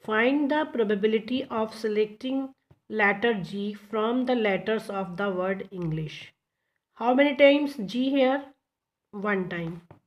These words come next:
तो favorable outcomes is equal to G, it means one। Total outcomes, total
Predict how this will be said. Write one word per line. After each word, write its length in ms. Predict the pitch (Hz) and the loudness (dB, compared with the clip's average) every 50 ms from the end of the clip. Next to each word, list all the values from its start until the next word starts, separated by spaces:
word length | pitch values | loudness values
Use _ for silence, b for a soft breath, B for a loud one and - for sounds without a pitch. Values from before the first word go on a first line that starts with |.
| _ _ _ _ _ _ _ | _ _ _ _ _ _ _
तो 60 | - 202 | -18 -4
favorable 600 | - 226 214 214 202 214 220 226 226 240 247 247 | 2 2 4 4 4 6 4 4 6 4 2 4
outcomes 520 | 233 233 233 233 - - 240 247 240 - | 2 2 2 0 -4 -4 -4 -4 -2 -2
is 160 | 240 220 202 | -2 -2 -2
equal 280 | 220 220 208 - 220 220 | -4 -2 0 0 0 0
to 100 | 214 226 | 0 -4
G, 300 | 208 170 156 214 220 226 254 - - | -4 -4 -4 -4 -4 -6 -6 -8 -10
it 140 | 175 - - | -14 -10 -6
means 380 | 202 208 214 220 220 214 - - | -4 -4 -2 -4 -4 -8 -12 -12
one। 480 | 175 170 170 180 165 156 143 135 156 151 - _ _ _ _ _ _ b b b b b b b b b b _ _ _ | -10 -6 -4 -4 -4 -4 -6 -8 -12 -14 -18 _ _ _ _ _ _ b b b b b b b b b b _ _ _
Total 340 | - 240 240 240 277 277 277 | -2 -2 -2 -2 -2 -2 0
outcomes, 520 | 262 262 269 269 269 - 285 285 294 311 - - _ _ _ - | 0 0 -2 -2 -6 -6 -6 -6 -6 -8 -14 -20 _ _ _ 0
total 380 | 233 220 220 214 - 247 240 | 2 2 4 4 4 4 4